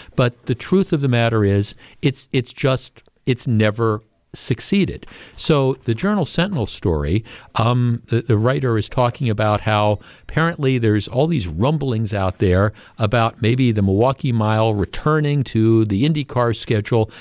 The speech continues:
a-, as soon as next season, and people are saying, "Well, if they do that, I'm gonna buy tickets, et cetera, et cetera. I'm, I'm going to be there." A-, all that,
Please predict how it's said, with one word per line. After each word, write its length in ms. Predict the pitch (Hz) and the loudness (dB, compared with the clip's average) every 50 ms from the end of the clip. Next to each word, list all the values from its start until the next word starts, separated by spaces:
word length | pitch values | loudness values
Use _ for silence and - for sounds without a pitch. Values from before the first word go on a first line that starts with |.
| - - | -10 -2
a-, 180 | - 110 120 - | -2 0 0 0
as 120 | 113 - | -4 -6
soon 420 | - - - 151 151 156 151 151 | -4 -2 0 2 4 4 4 2
as 480 | 151 - 135 104 101 101 101 92 - - | 0 0 -2 0 0 0 0 -2 -2 -2
next 360 | 101 98 110 113 107 - - | 0 2 2 2 0 -4 -8
season, 500 | - - 165 175 160 135 156 151 147 147 - - - - - - - | -4 -2 0 0 2 2 2 2 2 0 -2 -4 -16 -20 -16 -6 -2
and 160 | 98 95 - | -2 0 0
people 360 | - 131 123 - 135 120 120 | 0 -2 0 0 2 2 2
are 120 | 113 107 | 2 2
saying, 340 | 95 - - 123 120 113 107 | 0 0 0 2 2 2 2
"Well, 240 | 107 143 180 185 156 | 2 2 2 2 -2
if 80 | 113 - | -4 -4
they 140 | - 104 | -4 -4
do 180 | 104 180 180 170 | -2 0 0 0
that, 240 | 147 143 135 131 117 | 2 0 0 0 0
I'm 140 | 117 123 127 | 0 0 0
gonna 200 | 120 117 110 101 | 0 0 0 0
buy 280 | 98 107 107 104 101 | 0 0 0 2 0
tickets, 500 | - - - 139 - - 135 117 - - | 0 0 -2 -2 -2 -2 -4 -4 -4 -8
et 80 | 98 - | -10 -6
cetera, 320 | - - 117 - - 123 | -2 -4 -2 -2 -2 -6
et 60 | - | -4
cetera. 420 | - - 127 117 - - 131 113 - | -2 0 0 0 0 -2 -2 -2 -2
I'm, 160 | - 117 120 - - | -2 -4 -4 -4 -2
I'm 140 | 117 110 | -2 -2
going 220 | 120 117 117 104 95 | 0 0 0 0 0
to 60 | 87 | -2
be 240 | 80 - 175 175 165 | -2 0 2 2 2
there." 360 | 139 147 143 139 135 131 120 - - - - - - _ - | 2 2 2 2 2 0 0 -2 -8 -20 -20 -20 -20 _ -4
A-, 60 | - 135 | -2 -2
all 340 | 139 - 143 165 185 202 | -2 2 2 4 4 4
that, 300 | 180 175 156 151 151 _ | 4 2 2 0 -2 _